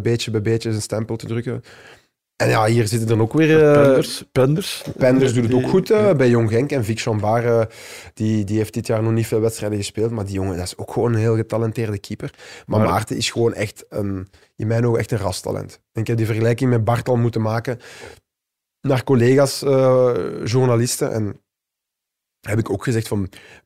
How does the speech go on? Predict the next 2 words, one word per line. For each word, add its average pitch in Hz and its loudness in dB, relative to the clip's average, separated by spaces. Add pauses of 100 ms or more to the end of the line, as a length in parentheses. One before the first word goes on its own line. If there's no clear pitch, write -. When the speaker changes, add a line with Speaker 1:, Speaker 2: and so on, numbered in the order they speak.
(640)
Speaker 1:
Puur 165 0 (880)
naar 120 -2